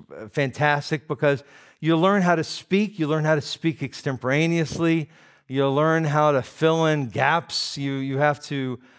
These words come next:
uh, communicate well. Well, little did I know the Lord was preparing me well for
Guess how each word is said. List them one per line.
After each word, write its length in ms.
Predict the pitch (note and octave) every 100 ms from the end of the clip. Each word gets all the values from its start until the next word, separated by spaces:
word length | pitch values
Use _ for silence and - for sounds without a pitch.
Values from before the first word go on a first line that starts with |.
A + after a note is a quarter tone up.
| _ -
uh, 140 | B2+
communicate 880 | - B2+ C#3+ D#3+ F#3 F3 D#3+ F3 E3
well. 540 | E3 E3+ E3 E3 C#3 _ _ _ _ _ _ _ _ _ _ _ -
Well, 160 | F#3
little 300 | F#3 B3+ D4
did 100 | D4
I 160 | A3 G#3
know 200 | G3 G#3+
the 100 | D#3
Lord 220 | D3 G#3
was 180 | B3+ C3
preparing 540 | - - C#3 E3 F3
me 80 | E3
well 220 | C#3+ C#3+
for 420 | C3+ C#3+ C3+ B2